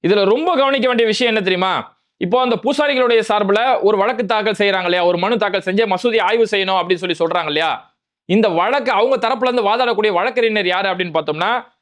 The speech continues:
ஹரிசங்கர் ஜெயின், விஷ்ணு சங்கர் ஜெயின்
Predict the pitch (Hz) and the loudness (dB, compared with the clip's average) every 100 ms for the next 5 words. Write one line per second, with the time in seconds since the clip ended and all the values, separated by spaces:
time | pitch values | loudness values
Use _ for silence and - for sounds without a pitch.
0 | _ _ - 190 302 - 262 247 208 202 | _ _ -4 0 0 0 0 -2 0 0
1 | 262 285 - 156 233 240 330 - 226 220 | 0 -4 -10 -4 -4 -2 -2 0 0 0
2 | 175 190 170 | 0 -2 -4